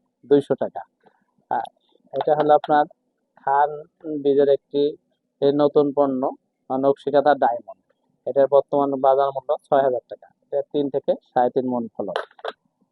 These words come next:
আর হাইব্রিড জাত বলতে রঙিলা সেভেন, বাংলাদেশে যতগুলি পেঁয়াজের বীজ আছে এর উপরে কোনো ফলন নাই। এটার বর্তমান, উম, বাজার মূল্য বিশ হাজার দুইশো টাকা। এটার প্রতি শতাংশে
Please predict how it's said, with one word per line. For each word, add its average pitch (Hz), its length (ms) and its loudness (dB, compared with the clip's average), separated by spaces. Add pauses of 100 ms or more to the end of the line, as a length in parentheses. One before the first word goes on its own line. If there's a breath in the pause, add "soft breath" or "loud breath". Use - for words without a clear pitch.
আর 110 120 -8
হাইব্রিড 139 580 -2
জাত 151 300 6
বলতে 156 260 2
রঙিলা 147 400 2
সেভেন, 131 420 -4 (240)
বাংলাদেশে 131 500 0
যতগুলি 139 460 0
পেঁয়াজের 143 420 4
বীজ 139 160 0
আছে 131 280 0 (400)
এর 127 120 2
উপরে 135 280 0
কোনো 131 200 -4 (120)
ফলন 120 240 -4 (100)
নাই। - 100 -20 (380)
এটার 135 200 0
বর্তমান, 143 440 0 (580)
উম, 139 260 -4
বাজার 135 320 2
মূল্য 135 220 -6 (340)
বিশ 139 160 -6 (100)
হাজার 143 220 2 (140)
দুইশো 143 260 0
টাকা। - 240 -10 (380)
এটার 135 180 -2
প্রতি 147 360 -2
শতাংশে 147 460 -2